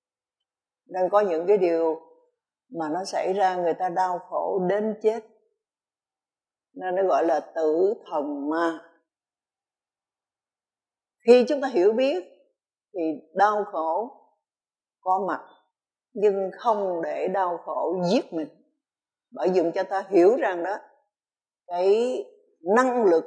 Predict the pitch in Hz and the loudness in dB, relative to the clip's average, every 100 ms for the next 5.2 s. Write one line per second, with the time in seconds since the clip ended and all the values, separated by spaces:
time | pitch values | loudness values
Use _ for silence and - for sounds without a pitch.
0 | - - 160 190 196 185 - 147 147 127 | -6 -4 -2 -2 -2 -4 -6 -4 -4 -4
1 | 113 180 143 147 156 185 - - - _ | -2 -2 -2 -2 -2 -2 -2 -8 -12 _
2 | _ _ _ _ _ _ _ _ _ _ | _ _ _ _ _ _ _ _ _ _
3 | _ _ _ _ _ _ _ _ _ - | _ _ _ _ _ _ _ _ _ -14
4 | 143 185 190 196 185 220 240 254 - 214 | -4 2 2 2 0 -2 -2 -2 0 0
5 | 170 | -2